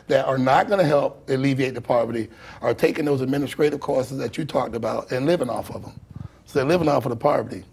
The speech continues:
And the people that are impoverished, they'll get some crumbs and they might get some, a few peanuts, but never the fat of it. Imagine if we took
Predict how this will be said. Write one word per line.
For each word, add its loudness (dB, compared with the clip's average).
And -2
the -4
people -4
that 0
are -2
impoverished, -4
they'll -4
get -4
some -4
crumbs -2
and -6
they -6
might -6
get -6
some, -12
a -12
few -6
peanuts, -6
but -6
never -2
the -4
fat 0
of -10
it. -14
Imagine 2
if -2
we -2
took -2